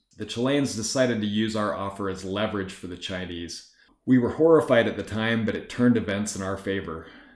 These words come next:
The Chinese were surprised, threatened, and offended. They were aware of the restoration group, but saw it as some kind of idealistic group of Western wackos. They accused Chile of manufacturing an offer.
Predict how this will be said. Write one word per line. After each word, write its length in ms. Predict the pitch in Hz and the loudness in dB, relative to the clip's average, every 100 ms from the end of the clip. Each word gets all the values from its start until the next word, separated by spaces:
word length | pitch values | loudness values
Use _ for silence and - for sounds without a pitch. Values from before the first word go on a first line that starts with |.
| _ | _
The 80 | 95 | -10
Chinese 440 | - 117 120 120 | -4 2 4 4
were 120 | 104 98 | 0 -4
surprised, 840 | - - 120 123 120 113 - - | -8 -6 -2 2 2 2 -6 -8
threatened, 560 | 98 104 104 107 104 - - - | -4 -4 0 0 0 -4 -18 -12
and 160 | 95 | -10
offended. 560 | 95 - 107 95 80 80 - _ - | -10 -6 -4 -4 -8 -12 -20 _ -18
They 180 | 87 98 | -8 -4
were 180 | 98 | -2
aware 260 | 98 123 147 | 0 4 4
of 100 | 117 | 4
the 80 | 113 | 2
restoration 680 | 107 104 104 101 98 104 | 0 -2 -2 -2 -2 -4
group, 280 | 95 101 101 | -4 -4 -4
but 120 | 92 | -8
saw 260 | - 117 113 | -6 -2 0
it 80 | 107 | -2
as 100 | 98 | -2
some 220 | 120 110 | -4 -4
kind 180 | 113 110 | -4 -4
of 200 | 98 92 | -4 -8
idealistic 720 | 101 98 113 117 110 113 104 | -10 -4 2 2 2 -2 -6
group 280 | 101 110 107 | -2 -4 -4
of 160 | 95 | -6
Western 460 | 95 107 - 104 98 | -4 -4 -4 -4 -4
wackos. 720 | 95 98 98 85 80 80 - _ _ _ _ _ _ _ | -4 -6 -6 -8 -8 -10 -18 _ _ _ _ _ _ _
They 140 | 95 98 | -4 -4
accused 440 | - 127 117 - | 2 2 4 2
Chile 480 | 123 117 113 110 - | 0 2 2 2 -2
of 160 | 92 | -4
manufacturing 840 | 101 110 110 107 104 98 - 98 95 | -2 0 0 0 -4 -6 -6 -6 -4
an 120 | 95 | -4
offer. 440 | 110 110 87 76 | -4 -6 -8 -12